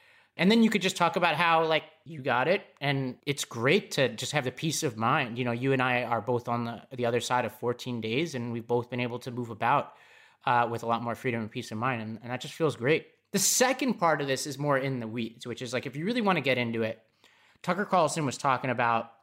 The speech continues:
uh, this vaccine database. There's this federal vaccine database where essentially people self-report problems that they have after the vaccine, right? And he cites data from this saying there are X number of deaths or reported deaths and yada, yada, yada. And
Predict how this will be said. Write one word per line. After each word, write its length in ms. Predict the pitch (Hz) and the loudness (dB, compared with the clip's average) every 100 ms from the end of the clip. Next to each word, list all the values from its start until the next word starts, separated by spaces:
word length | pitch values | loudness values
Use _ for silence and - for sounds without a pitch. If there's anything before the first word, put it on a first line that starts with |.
| - | -4
uh, 220 | 131 120 | 0 0
this 220 | 120 127 | 0 -4
vaccine 520 | 120 139 143 - 135 117 | 0 0 0 0 0 2
database. 480 | 113 107 104 - | 0 -2 -10 -10
There's 140 | 131 113 | -8 -4
this 180 | 135 - | -2 -4
federal 480 | - 160 180 170 147 | 0 2 4 4 2
vaccine 460 | 135 131 - 135 127 | -2 -2 -2 -2 0
database 600 | 117 117 110 110 98 - - - - | 0 0 0 -2 -2 -12 -16 -20 -2
where 120 | 143 | 0
essentially 380 | 135 214 - 202 | 4 2 4 0
people 280 | - 185 147 | 0 -4 -2
self-report 1160 | - - 156 156 - 131 - - 113 - - - | -2 2 2 2 -2 -6 -4 -4 -4 -6 -16 -16
problems 800 | - 151 131 127 113 - - - - | 0 4 4 4 0 -4 -18 -16 -8
that 120 | 127 | -2
they 140 | 131 113 | 0 2
have 240 | 123 113 | 0 0
after 340 | 120 123 - | -2 -2 -4
the 120 | 117 110 | -6 -6
vaccine, 400 | 101 - - _ - | -10 -12 -20 _ -2
right? 240 | 143 147 151 | 0 2 0
And 160 | 147 | 0
he 120 | 233 | 2
cites 360 | 254 269 233 - | 4 4 2 2
data 220 | 160 147 | 0 0
from 180 | - 120 | -2 -6
this 120 | 101 | -4
saying 300 | - 123 107 | -2 -2 0
there 160 | 123 139 | 2 2
are 120 | 117 | 2
X 260 | 190 208 - | -2 -2 -2
number 260 | 208 185 127 | -2 2 0
of 200 | 98 - | 0 0
deaths 420 | 214 208 202 - | 4 4 2 -2
or 80 | 113 | -2
reported 460 | 123 - 185 165 | -2 2 2 4
deaths 280 | 147 151 147 | 2 0 0
and 80 | 135 | -2
yada, 160 | 135 131 | 0 2
yada, 180 | 127 | 2
yada. 240 | 127 120 120 _ _ | 0 -2 -4 _ _
And 220 | 170 156 | 0 0